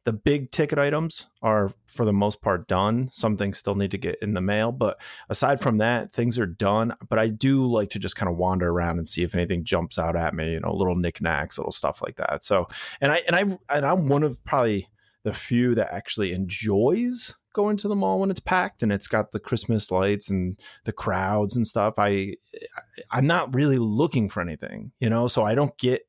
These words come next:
like, hectic. I don't get, like, angry. I'm just wandering around. So I really just enjoy the hustle bustle and the Christmas music and Santa and the kids all excited.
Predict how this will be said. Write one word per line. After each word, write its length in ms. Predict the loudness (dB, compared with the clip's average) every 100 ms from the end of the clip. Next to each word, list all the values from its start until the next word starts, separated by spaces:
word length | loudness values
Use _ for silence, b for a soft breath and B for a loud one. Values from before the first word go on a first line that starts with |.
| _
like, 180 | -6 -6
hectic. 540 | -4 -6 -2 -2 0
I 40 | 0
don't 180 | 0 0
get, 200 | -2 -2 _ _ _ -18 -10
like, 280 | -8 -8 _ -14
angry. 540 | -2 0 2 2 0 -2 B B -4
I'm 80 |
just 200 | -2 -2
wandering 400 | 0 2 2 2
around. 480 | 2 2 2 0 -2
So 160 | 0 2
I 80 | 4
really 340 | 4 2 2
just 220 | 0 -2
enjoy 420 | -2 0 2 2
the 240 | 2 0 -2 B B -4
hustle 340 | -2 0 0
bustle 460 | 0 0 0 -2 -2
and 100 | -2
the 60 |
Christmas 420 | -2 0 0 0
music 320 | 0 0 -2 -6
and 100 | -4
Santa 440 | 0 2 2 0
and 120 | -4
the 60 | -6
kids 340 | -2 0 2
all 200 | 2 2
excited. 460 | 0 -2 -2 -2